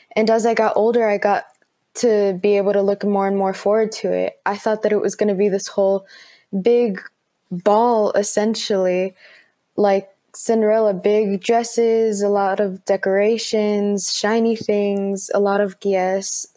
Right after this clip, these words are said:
a big cake, and a lot of fun. But now it's kind of hard to not be able to know if I'm gonna be able to have that or not.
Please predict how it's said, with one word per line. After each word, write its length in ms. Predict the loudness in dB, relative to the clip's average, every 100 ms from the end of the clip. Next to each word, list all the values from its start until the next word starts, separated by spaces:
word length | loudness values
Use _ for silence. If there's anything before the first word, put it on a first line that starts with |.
| _ _ -2
a 180 | -2
big 380 | -2 0 0 -2
cake, 540 | -4 0 -2 -4 -20 -14 -6
and 440 | -4 -2 -4 -8 -20 _ -4
a 100 | 0
lot 180 | 0 0
of 80 |
fun. 440 | -4 -4 -2 -2 -2
But 200 | -4 -2
now 320 | -2 -2 0
it's 320 | 0 -2 -8
kind 340 | -10 -6 -2 0
of 280 | -2 -4 -12 _ _ _ _
hard 480 | -6 -2 0 0 -2
to 540 | -4 -2 0 -2 -4 -8 _ _ _ _ _ _ _ -4
not 400 | -2 0 -2 0
be 140 | 0
able 140 | 0
to 120 | 0 0
know 220 | 0 0
if 340 | 0 -4 -18 _ _ _ _ _ _ -6
I'm 240 | -2 0 0
gonna 160 | -2
be 140 | 0 0
able 120 | 0
to 60 |
have 260 | 0 -2 -2
that 200 | -4 -6
or 60 | -8
not. 280 | -10 -12